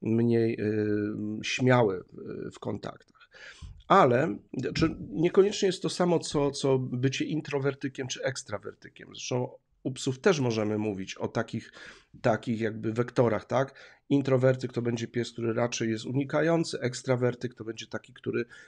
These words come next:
czerpie przyjemność z kontaktów, na przykład społecznych. Ale sam temperament to nie jest wszystko. Yy, yy, oprócz temperamentu bardzo dużą rolę odgrywają doświadczenia,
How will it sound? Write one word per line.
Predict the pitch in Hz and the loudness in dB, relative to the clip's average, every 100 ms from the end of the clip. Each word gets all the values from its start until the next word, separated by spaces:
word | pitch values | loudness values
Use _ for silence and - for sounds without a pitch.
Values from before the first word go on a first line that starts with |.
| - | -8
czerpie | - 120 127 | -4 0 -2
przyjemność | 127 - 120 123 123 | -2 0 2 2 0
z | |
kontaktów, | 143 139 156 135 - 95 | -2 4 6 4 0 -12
na | - | -14
przykład | _ - 95 | _ -12 -10
społecznych. | - 120 101 - - - - - - - _ - | -6 -2 -2 -4 -14 -16 -20 -20 -20 -20 _ -2
Ale | 135 175 127 135 170 - - | 4 6 6 4 0 -6 -12
sam | - - 160 180 | -6 2 4 4
temperament | 170 139 135 131 139 131 - | 2 2 2 2 2 0 -2
to | 123 | -2
nie | 123 131 123 | 2 4 4
jest | 113 120 - - - | 2 0 -6 -18 -18
wszystko. | - - 117 - - - - - _ - - - - _ - | -8 2 2 0 -10 -16 -18 -20 _ -20 -20 -20 -20 _ 0
Yy, | 123 123 123 123 123 123 127 | 4 6 8 8 8 6 2
yy, | 139 123 123 127 | 0 2 2 0
oprócz | 143 175 190 - - _ 269 131 | 0 0 -2 -2 -10 _ -6 0
temperamentu | 143 131 135 123 123 117 131 143 | 0 2 4 4 2 0 0 -2
bardzo | 113 135 147 147 | 2 2 2 -2
dużą | 135 127 120 123 120 127 - | -2 0 2 2 0 -4 -4
rolę | 113 113 131 - | 0 2 2 0
odgrywają | 120 120 117 123 131 131 127 - | -6 -4 -2 0 2 2 -2 -8
doświadczenia, | - 127 127 - 123 - - 143 113 120 196 | -6 -2 -2 -2 -4 -4 2 4 4 2 0